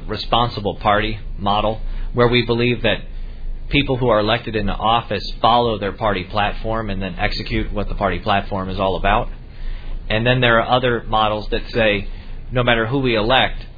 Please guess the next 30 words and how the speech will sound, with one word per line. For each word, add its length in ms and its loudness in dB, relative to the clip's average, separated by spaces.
no 120 -2
matter 220 2
what 200 0
they 140 0
stand 400 -2
for, 180 0
they're 120 0
probably 400 0
gonna 200 0
do 140 -4
their 160 -2
own 160 -2
thing 200 -2
anyway 400 0
and 140 -2
not 240 0
follow 280 2
through 220 -4
with 100 -4
their 120 0
platform. 600 0
And 80 -6
I 80 -2
think 240 -4
that's 240 -2
where 100 0
a 60 2
lot 240 2
of 160 -6
the, 460 -4